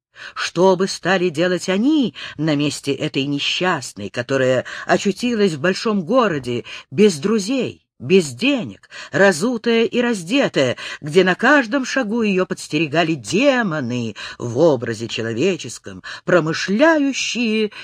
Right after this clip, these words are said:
несчастьем женщины? Пусть каждая из вас спросит себя, устояла бы я там, где Ева Невилл пала?"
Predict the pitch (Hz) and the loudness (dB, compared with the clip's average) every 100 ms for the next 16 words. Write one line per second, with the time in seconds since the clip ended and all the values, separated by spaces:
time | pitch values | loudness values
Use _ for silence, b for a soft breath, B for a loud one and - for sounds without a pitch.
0 | - 147 151 - - 123 139 - - 110 | -6 -4 -2 -4 -4 -2 -2 -2 -12 -10
1 | 101 101 101 160 - - - 73 _ _ | -10 -10 -8 -8 -8 -12 -12 -16 _ _
2 | _ B B B 151 160 - - 156 254 | _ B B B 0 0 -2 -4 2 2
3 | 247 202 233 233 - 220 160 180 180 - | 2 -4 -6 -4 -4 -6 -6 -6 -6 -8
4 | - - 131 151 - 104 - - 107 95 | -12 -6 -2 -2 -2 -8 -12 -12 -10 -8
5 | 113 104 B B B - 262 - - 262 | -6 -6 B B B 0 0 0 -4 -2
6 | 254 202 285 262 220 160 127 131 104 113 | -2 0 0 0 0 -2 -4 -4 -4 -6
7 | 92 - 123 120 107 92 85 b b b | -6 -4 2 2 0 -4 -12 b b b
8 | 127 120 123 101 113 98 98 95 247 233 | -10 -4 -2 -2 -4 -6 -8 -6 -6 -4
9 | 196 156 - _ _ _ _ _ 120 170 | -6 -8 -14 _ _ _ _ _ -4 -4
10 | 98 - | -4 -12